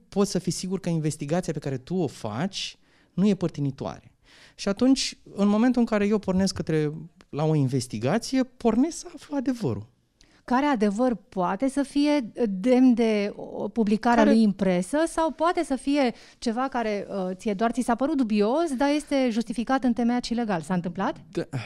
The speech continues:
Speaker 1: De
Speaker 2: Să
Speaker 1: cele mai multe ori, când plecăm la
Speaker 2: <laughs>
Speaker 1: făcut niște investigații, plecăm cu glonț pe țeavă, cum se spune. Adică de asta sunt importante predocumentările,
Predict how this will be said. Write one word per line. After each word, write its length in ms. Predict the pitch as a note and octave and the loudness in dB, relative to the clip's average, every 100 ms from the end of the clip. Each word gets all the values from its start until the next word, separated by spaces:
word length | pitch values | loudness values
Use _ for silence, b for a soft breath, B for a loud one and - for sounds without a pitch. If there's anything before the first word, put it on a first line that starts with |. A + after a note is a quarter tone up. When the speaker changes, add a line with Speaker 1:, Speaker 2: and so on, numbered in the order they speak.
| B B B B B | B B B B B
Speaker 1:
De 100 | - | -4
Speaker 2:
Să 60 | F3+ | 0
Speaker 1:
cele 120 | B3+ | 0
mai 80 | D4 | 2
multe 200 | G#3+ F#3+ | 2 4
ori, 180 | F#3 G3+ | 4 4
când 200 | - F#3 | 4 4
plecăm 640 | E3+ D#3 F3+ E3 C3+ A#2 - - | 4 0 2 2 2 -2 -8 0
la 320 | A3+ C#3 C#3 B2 | 2 4 0 -2
Speaker 2:
<laughs> 20 | |
Speaker 1:
făcut 340 | - B2 D3+ | -4 -2 2
niște 240 | D3+ C#3+ C#3 | 2 2 0
investigații, 800 | C3+ B2+ C#4+ B2+ A3 B3+ B3+ | 0 0 -2 2 2 2 0
plecăm 420 | B3+ C4+ C4 B3 A#3+ | 2 2 4 4 4
cu 100 | G3+ | 4
glonț 260 | G#3 G3+ | 4 4
pe 100 | - | 4
țeavă, 340 | F3+ E3+ C3+ A#2+ | 2 4 4 2
cum 140 | C3 | 0
se 140 | A#2 A#2 | 0 -2
spune. 380 | - A2+ G2 G#2 | -2 -2 0 0
Adică 200 | C#3 E3+ | 0 2
de 100 | F3 | 4
asta 180 | G3 E3+ | 4 2
sunt 200 | E3+ D#3 | -2 0
importante 840 | D3 C#3+ C#3 C3+ A#2+ A#2 A2 A2+ | -2 -2 0 0 0 0 0 -4
predocumentările, 1080 | - C#3+ B2 - G#2+ G#2+ F3 F3+ E3 D3+ D3 | -2 0 0 -2 -4 0 4 4 4 0 -2